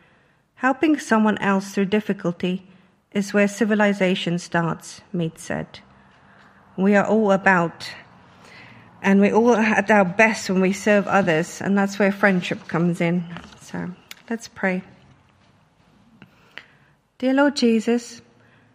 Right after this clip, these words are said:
thank you that we can come before you together this morning. We praise you. Thank you, Lord, that you love us so much, that you are our Father and friend. Help us to be friends to those who need us most,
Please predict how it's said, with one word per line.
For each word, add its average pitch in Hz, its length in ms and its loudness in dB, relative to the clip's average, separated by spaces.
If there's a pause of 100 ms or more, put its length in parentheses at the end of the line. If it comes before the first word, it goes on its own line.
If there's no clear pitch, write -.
(360)
thank 262 340 0
you 220 160 2
that 208 180 -2
we 220 80 0
can 226 160 -4
come 226 240 2
before 220 340 2
you 202 200 2
together 202 420 0
this 202 220 -4
morning. 202 500 0 (460)
We 214 80 -6
praise 214 480 -2
you. 196 260 -2 (880)
Thank 233 260 2
you, 240 60 6
Lord, 233 380 2
that - 180 -2
you 202 320 0
love 196 200 0
us 202 200 0
so 247 340 0
much, - 580 -2 (840)
that 175 100 -2
you 233 200 2
are 226 160 4
our 214 120 4
Father 233 460 2
and 214 180 0
friend. 202 500 -2 (760)
Help 302 320 0
us 359 100 -2
to - 140 -4
be 233 160 0
friends 226 480 0
to 220 120 -2
those 202 380 0
who 214 160 0
need 208 240 2
us 202 220 -4
most, 190 480 -2